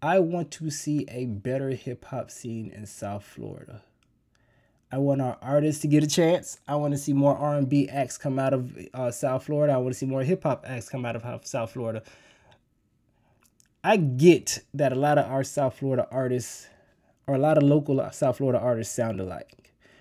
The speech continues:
but there are some rare gems that come out. Like, I feel like a guy like Ball Greasy should have had a, a global shot.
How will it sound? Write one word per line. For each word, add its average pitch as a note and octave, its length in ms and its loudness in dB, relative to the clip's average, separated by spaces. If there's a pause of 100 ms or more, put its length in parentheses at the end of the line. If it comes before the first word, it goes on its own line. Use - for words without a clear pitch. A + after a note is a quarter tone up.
(120)
but A#2+ 120 0
there D#3+ 200 4
are D#3+ 40 4
some C#3+ 300 4
rare D3 280 6
gems A#2 680 2
that A2 300 -2
come C3+ 260 0
out. A#2+ 300 0 (400)
Like, C#3 80 0
I C#3 80 4
feel F#3 200 6
like E3 260 6 (960)
a C#3+ 80 2
guy C#3+ 260 4
like B2+ 320 4
Ball C#3 240 6
Greasy B2+ 720 2
should B2 240 -4
have A#2+ 80 -4
had C3 200 2
a, A#2 240 -2 (100)
a A#2 180 -6
global A2 560 -4
shot. - 560 -6